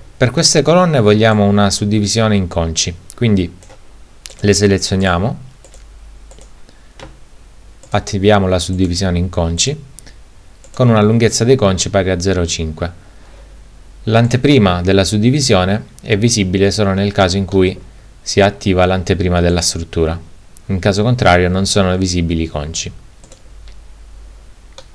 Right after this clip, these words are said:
Bene, possiamo completare la modellazione inserendo la parte superiore delle due colonne esterne. Per farlo andiamo ad inserire una colonna con una sezione mille per mille.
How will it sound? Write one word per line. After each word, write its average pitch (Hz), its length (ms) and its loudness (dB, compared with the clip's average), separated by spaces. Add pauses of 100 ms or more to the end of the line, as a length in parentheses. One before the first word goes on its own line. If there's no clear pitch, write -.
(160)
Bene, 92 280 0 (280)
possiamo 117 380 4
completare 110 540 6
la 98 80 8
modellazione 92 1000 4 (200)
inserendo 107 500 4
la 92 140 4
parte 107 340 2
superiore 98 600 4
delle 92 260 2
due 95 180 2
colonne 90 680 0
esterne. 85 680 -4 (880)
Per - 120 -8
farlo 135 340 2
andiamo 98 320 4
ad 95 80 0
inserire 95 480 4
una 90 200 0
colonna 87 540 -2 (300)
con 98 160 -2
una 98 160 0
sezione 92 600 -2
mille 92 300 0
per 82 180 -2
mille. 82 360 -4